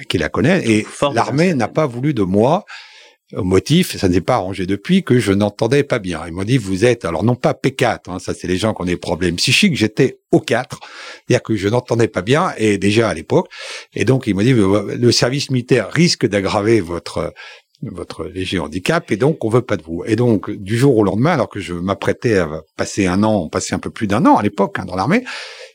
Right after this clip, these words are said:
Speaker 1: et je me suis retrouvé, euh, là, et donc il a fallu que je trouve rapidement un job, et à l'époque, Arthur Andersen, qui est une société, euh, qui n'existe plus, qui était le leader mondial de l'audit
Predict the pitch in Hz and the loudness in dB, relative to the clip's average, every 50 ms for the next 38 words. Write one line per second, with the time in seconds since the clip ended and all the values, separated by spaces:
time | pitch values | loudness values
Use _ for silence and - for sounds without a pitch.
0 | _ - - 101 90 87 80 82 - - 92 - - 98 98 117 127 120 101 90 | _ -12 -10 -8 -8 -8 -8 -8 -8 -8 -10 -8 -4 0 4 4 6 6 4 2
1 | 82 82 87 92 107 135 180 139 113 95 107 107 - - 139 147 131 104 110 107 | 0 -4 -6 -2 -2 0 0 0 0 2 2 2 2 2 2 2 2 0 0 -2
2 | - - 151 139 117 87 - - - - - - - - - _ _ _ - - | 0 2 2 2 2 0 -4 -8 -14 -20 -20 -20 -20 -20 -20 _ _ _ -16 -8
3 | - - 147 - - 143 143 127 123 120 113 110 101 98 - 90 90 92 120 156 | -4 -2 -2 -2 -4 -8 -8 -6 -2 0 0 0 0 -2 -4 -6 -4 0 2 4
4 | 220 269 285 254 - - 104 107 104 104 98 101 - - 107 101 101 - - - | 4 2 0 -4 -6 -4 -2 0 2 2 0 0 -2 0 0 0 2 2 2 0
5 | 98 - - - - - - - 101 95 92 85 85 82 - - 196 214 196 - | 0 0 -4 -8 -8 -6 -4 -2 -2 -2 -2 -4 -6 -4 -2 -2 -2 -2 -2 -6
6 | - - - 90 87 - 104 - - 104 - - 110 113 113 98 85 80 78 85 | -10 -10 -6 -4 -2 -2 -2 -2 -2 -4 -2 2 4 4 4 4 2 0 -4 -8
7 | 92 110 - - 90 90 82 85 92 90 - - - - - 185 247 247 - - | -14 -14 -10 -8 -6 -6 -6 -6 -8 -10 -8 -10 -10 -6 -4 -2 -2 -2 -4 -4
8 | - - 92 87 92 92 110 113 107 117 101 90 101 107 107 104 113 120 113 104 | -4 -2 -2 -2 -2 -2 0 4 4 4 4 4 2 0 0 2 2 2 0 0
9 | 90 85 87 98 95 92 110 113 | -2 -2 -2 -2 -2 0 -2 -4